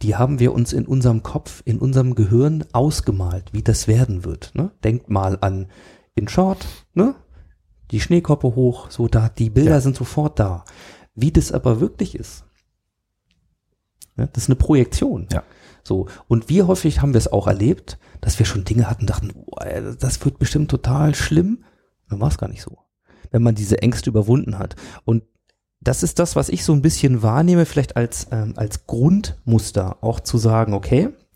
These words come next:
Speaker 1: wir nutzen im Grunde eine ganze Facette von Möglichkeiten, von ganz natürlichen Dingen bis halt zu Atmen, kognitiven Zugängen und so weiter,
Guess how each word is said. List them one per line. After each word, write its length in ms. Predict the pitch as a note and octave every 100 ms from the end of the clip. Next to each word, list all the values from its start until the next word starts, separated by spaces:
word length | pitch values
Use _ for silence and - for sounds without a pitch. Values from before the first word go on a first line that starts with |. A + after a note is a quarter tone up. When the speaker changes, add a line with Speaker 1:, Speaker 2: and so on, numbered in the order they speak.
| _ _ _ _ - -
Speaker 1:
wir 120 | A2
nutzen 320 | G2 D3+ - A#2
im 120 | A2
Grunde 240 | A#2 A2+
eine 120 | G#2
ganze 320 | G2 B2+ - F3
Facette 840 | - - - - - F3 A3+ - _
von 260 | - A#2
Möglichkeiten, 800 | G#2+ A#2 D3+ - - D#3 - G#3+ - _ _ _ _ _ _ _ _ _ _ _ _ _ _ _ _
von 160 | - G#2+
ganz 180 | D3
natürlichen 460 | D#3 - A2+ C3 D#3
Dingen 260 | E3+ G#3 B3+
bis 260 | - -
halt 200 | B2+ -
zu 160 | C3 -
Atmen, 500 | A2 - D3+ F#3+ -
kognitiven 560 | - - C3 - -
Zugängen 340 | - C3+ B2 A2
und 100 | G2+
so 140 | G2+
weiter, 360 | F#2 B2 F#3+